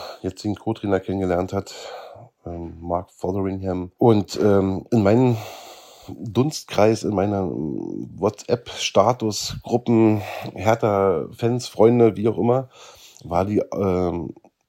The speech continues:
die, die Überraschung groß und auch die Freude groß, ähm, dass er jetzt zu uns kommt. Und deswegen, ähm,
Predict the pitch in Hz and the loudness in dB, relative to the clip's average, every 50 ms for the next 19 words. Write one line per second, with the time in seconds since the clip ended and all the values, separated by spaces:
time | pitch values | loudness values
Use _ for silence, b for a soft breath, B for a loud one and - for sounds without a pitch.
0 | - - 101 92 - - 76 - - 50 50 50 50 50 - - - _ _ _ | -10 -8 -8 -8 -6 -8 -10 -10 -10 -12 -12 -14 -14 -16 -20 -20 -20 _ _ _
1 | - - 98 110 95 - 104 101 - 110 95 85 90 107 143 165 - - 58 82 | -8 -4 -2 -2 0 0 -2 -2 -2 -4 -2 0 0 0 0 0 -4 -6 -6 -6
2 | 98 104 104 95 - 104 127 170 160 120 92 - - 90 127 147 - - - - | -4 -6 -8 -2 2 4 4 4 4 0 -2 -2 0 2 2 0 0 -4 -2 2
3 | 104 104 101 107 110 110 - - _ _ _ _ - 87 85 - - 80 90 98 | 2 4 4 4 2 0 -4 -8 _ _ _ _ -10 -10 -10 -6 -2 -2 -2 -2
4 | 98 - - 95 101 113 - - - 85 85 85 - _ _ _ - - - - | -2 -4 -4 -4 -4 -6 -6 -6 -4 -4 -4 -6 -8 _ _ _ -10 -10 -8 -8
5 | - 90 - - - 110 107 104 107 104 90 - 92 98 95 95 95 95 95 98 | -8 -10 -10 -6 -4 -2 -2 0 -2 -2 -2 -2 -2 -2 -2 0 -2 -2 -2 -4
6 | 95 | -6